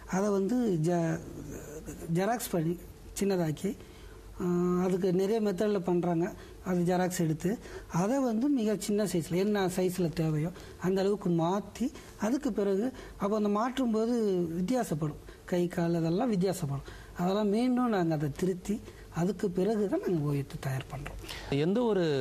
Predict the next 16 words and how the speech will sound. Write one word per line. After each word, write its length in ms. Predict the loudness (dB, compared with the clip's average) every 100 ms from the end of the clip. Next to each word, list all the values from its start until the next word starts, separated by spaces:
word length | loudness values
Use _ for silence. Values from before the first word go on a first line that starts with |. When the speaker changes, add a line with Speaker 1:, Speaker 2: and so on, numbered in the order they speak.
| 0
Speaker 2:
கலையை 300 | 0 2 2
நம்ம 220 | 2 2 0
கத்துக்கிட்டாலும் 720 | 0 0 0 0 0 0 0 0 -4 -2
அதுல 240 | 0 0
இருக்கிற 240 | 0 0 0
சில 200 | 0 0
முக்கியமான 460 | 0 0 0 0
விஷயங்களை 440 | 0 0 0 2 0
அவ்வளவு 340 | 0 0 0
சீக்கிரமா 400 | 0 0 0 0 0 0
சொல்லித்தர 400 | 0 0 0 0
மாட்டாங்க 400 | 0 0 0 0 0 0
அப்படின்னு 340 | 0 0 0
தான் 180 | 0 0
பலர் 300 | 0 0 0 -2
சொல்றாங்க. 480 | -2 -2 0 0 0